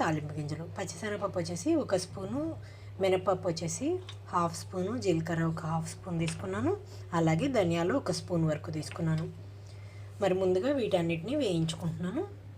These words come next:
ఇక్కడైతే నేను స్టవ్ on చేసి పాన్ పెట్టుకుంటున్నాను. దీంట్లోకి నేను ముందుగా ఆయిల్ తీసుకుంటున్నానండి.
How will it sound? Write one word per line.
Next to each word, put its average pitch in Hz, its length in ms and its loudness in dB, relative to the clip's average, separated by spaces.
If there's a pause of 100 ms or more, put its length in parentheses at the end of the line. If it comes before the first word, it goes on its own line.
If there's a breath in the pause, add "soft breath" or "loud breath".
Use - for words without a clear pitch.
(520 loud breath)
ఇక్కడైతే 170 340 0 (100)
నేను 208 160 0 (100)
స్టవ్ 170 280 2
on 165 200 0
చేసి 175 320 0
పాన్ 165 280 4
పెట్టుకుంటున్నాను. 175 640 2 (1160 loud breath)
దీంట్లోకి 220 440 6
నేను 165 180 0
ముందుగా 170 260 0 (100)
ఆయిల్ 175 300 -2
తీసుకుంటున్నానండి. 180 720 0